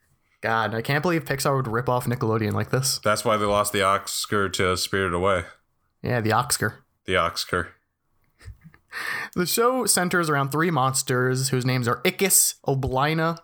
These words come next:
Speaker 1: Oblina? And
Speaker 2: Oblina.
Speaker 1: Crumb. Oblina. And th-, these,
Speaker 2: Ugh.
Speaker 1: these are good names, and
Speaker 2: Excuse me.
Speaker 1: there's a lot of really good names in this show, like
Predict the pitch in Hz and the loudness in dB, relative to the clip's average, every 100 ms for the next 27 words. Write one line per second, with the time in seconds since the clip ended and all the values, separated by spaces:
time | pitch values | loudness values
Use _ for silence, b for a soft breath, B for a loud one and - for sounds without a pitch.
0 | - 123 180 302 - B B B 117 98 | -8 -2 0 -2 -4 B B B 0 2
1 | 98 92 95 147 - - _ _ _ - | 2 2 0 -4 -8 -18 _ _ _ -12
2 | - 117 127 123 104 113 _ B B B | -6 -2 0 0 -2 -6 _ B B B
3 | B B B _ 160 160 - - 151 139 | B B B _ -2 -2 -2 -4 -2 -2
4 | 156 190 220 - - 165 175 170 165 139 | 0 2 2 0 0 0 0 0 0 0
5 | 143 196 214 - 139 131 123 95 87 135 | 0 0 0 0 2 2 2 0 0 0
6 | 123 110 139 147 165 165 170 175 170 185 | 2 2 2 2 2 0 -2 -2 -2 -2
7 | - 190 202 202 B B B B - 120 | 0 2 0 -4 B B B B -2 -2